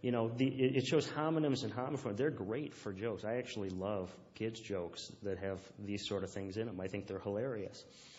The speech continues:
Um, so they're great for just raw material and humor,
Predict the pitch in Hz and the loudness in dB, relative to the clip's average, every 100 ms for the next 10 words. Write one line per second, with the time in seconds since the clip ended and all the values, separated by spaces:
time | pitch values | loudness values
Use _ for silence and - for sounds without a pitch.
0 | - - - 113 101 98 - - 120 123 | -20 -20 -2 2 2 0 -6 0 4 4
1 | 123 156 196 190 - - - - - - | 2 2 2 2 -4 -14 -18 -18 -18 -8
2 | - 123 117 120 123 113 110 117 113 117 | 2 4 4 2 0 2 4 4 2 2
3 | 104 101 101 95 92 113 113 98 | 2 2 0 -4 -4 -4 -2 -4